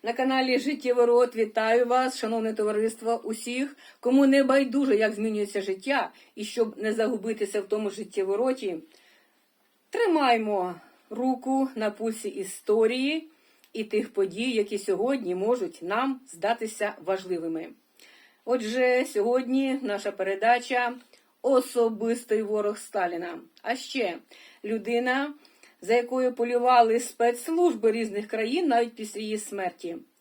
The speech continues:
Командант, саме в такій транскрипції,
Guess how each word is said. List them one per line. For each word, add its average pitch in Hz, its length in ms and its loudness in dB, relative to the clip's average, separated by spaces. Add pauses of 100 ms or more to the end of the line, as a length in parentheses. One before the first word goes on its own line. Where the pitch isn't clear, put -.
(200)
Командант, 226 1080 -2
саме 190 260 -8
в - 20 -10
такій 190 260 -8
транскрипції, 196 960 -6